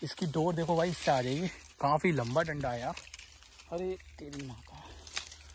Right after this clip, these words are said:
तो भाई देखो वो रही डोर, ये देखो भाई आ गई, अरे गई, आ गई, आ गई भाई, आ गई। देखो नीचे को आ गई थोड़ी सी, इसको फेंकते हैं इधर को। भाई देखो डोर आ चुकी है थोड़ी सी नीचे को,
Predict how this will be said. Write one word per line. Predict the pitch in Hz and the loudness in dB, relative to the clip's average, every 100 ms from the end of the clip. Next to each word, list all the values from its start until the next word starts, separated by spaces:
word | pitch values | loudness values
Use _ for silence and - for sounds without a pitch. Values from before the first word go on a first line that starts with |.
| - - - - - | -18 -20 -20 -20 -12
तो | - | -4
भाई | 139 147 | -2 2
देखो | 147 156 | 2 2
वो | 139 147 | 4 4
रही | 147 | 4
डोर, | 135 151 180 - - - - - - - - _ - - - - - - - - - - - - | 6 6 4 0 -10 -14 -20 -20 -20 -20 -20 _ -20 -20 -20 -20 -20 -20 -20 -20 -20 -20 -14 -6
ये | 131 | -4
देखो | 123 117 131 | -4 -6 -6
भाई | 123 120 | -6 -6
आ | 117 | -6
गई, | 110 120 - - - | -6 -8 -12 -4 4
अरे | 180 190 185 | 6 6 4
गई, | 147 143 127 110 - - - - - - - - - | 4 2 2 -2 -14 -20 -20 -20 -20 -20 -20 -6 4
आ | 151 | 4
गई, | 143 139 | 4 2
आ | 123 | 2
गई | 127 | 0
भाई, | 120 127 | 0 0
आ | 120 | 0
गई। | 123 | 0
देखो | 127 - | -2 0
नीचे | 131 135 - | 0 0 0
को | 147 | 2
आ | 127 | 4
गई | 117 | 2
थोड़ी | 127 143 151 | 0 0 0
सी, | 175 160 - - - - - - | -4 -8 -12 -20 -20 -18 -16 -10
इसको | 143 - 139 | -6 -6 -4
फेंकते | - 131 - | -2 0 0
हैं | 170 | 2
इधर | 151 147 | 2 4
को। | 190 - - - - - - - - - | 2 2 -8 -16 -18 -20 -20 -20 -20 -14
भाई | 127 139 | -6 -4
देखो | 143 151 | -2 -2
डोर | 143 147 147 | -2 -2 0
आ | 143 | -2
चुकी | - 139 | -4 -4
है | 160 | -4
थोड़ी | 147 156 | -2 -4
सी | 151 | -4
नीचे | 151 160 160 | -6 -6 -4
को, | 190 | -4